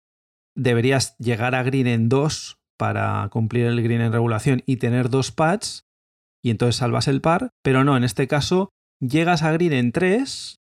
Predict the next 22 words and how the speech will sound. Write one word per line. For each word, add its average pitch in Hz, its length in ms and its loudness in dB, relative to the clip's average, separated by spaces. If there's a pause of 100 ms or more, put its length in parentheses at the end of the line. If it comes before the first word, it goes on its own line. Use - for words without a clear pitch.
(120)
y 131 200 2
luego 147 400 4
invocas 139 600 0
el 131 280 2
putt 123 180 2
que 123 140 0
tienes, 104 540 -4
eh, 107 240 -6
directamente, 104 600 -4
¿no? 151 160 0
Haces 127 220 0
un 120 100 2
approach 147 360 0
y - 20 -4
putt 170 260 0 (320)
no 120 160 2
habiendo 135 360 2
conseguido 117 420 2
el 110 60 2
green 107 160 2
en 104 80 -2
regulación. 101 600 -6